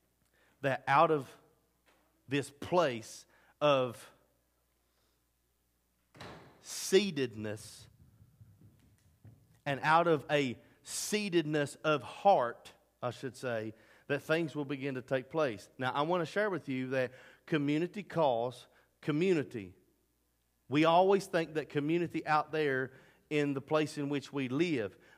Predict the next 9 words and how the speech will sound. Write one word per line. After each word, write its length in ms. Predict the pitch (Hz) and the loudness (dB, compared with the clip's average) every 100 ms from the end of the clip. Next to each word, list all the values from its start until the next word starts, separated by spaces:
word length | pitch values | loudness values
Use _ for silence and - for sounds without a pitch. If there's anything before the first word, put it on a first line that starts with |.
| - | -2
but 160 | 135 | 0
it's 140 | 135 - | 2 0
actually 520 | 127 180 - - 139 127 | 0 0 0 -4 -4 -4
a 60 | |
community 640 | - 151 135 165 196 - 143 | -6 -4 -2 0 -2 -4 -4
is 300 | 143 135 - - - - | -2 -2 -4 -20 -20 -12
how 380 | - - 190 | -6 2 4
we 220 | 165 143 117 | 4 0 -2
live 340 | 113 98 92 | -6 -8 -12